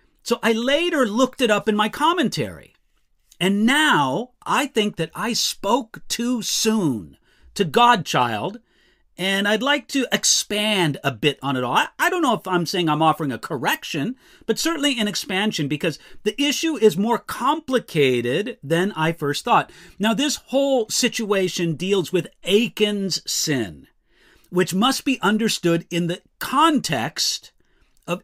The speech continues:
Israel's conquest of Canaan and the Canaanites. Canaan was the land. The Canaanites were the various tribes, peoples that lived within the land.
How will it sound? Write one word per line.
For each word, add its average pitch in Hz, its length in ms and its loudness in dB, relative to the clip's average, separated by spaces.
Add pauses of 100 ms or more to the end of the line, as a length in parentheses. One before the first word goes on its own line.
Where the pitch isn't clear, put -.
Israel's 277 720 0
conquest 214 800 2
of 165 160 -4 (120)
Canaan 226 880 0 (340)
and 208 180 2
the 202 60 0
Canaanites. 175 840 -4 (540)
Canaan 220 360 2
was 208 180 2
the 202 80 0
land. 170 420 2
The 160 140 -4
Canaanites 190 580 0
were 160 100 -4
the 156 80 -4
various 175 400 0
tribes, 175 480 4
peoples 160 420 -6
that 170 120 -4
lived 143 220 0
within 220 240 0
the 170 100 0
land. 101 340 -10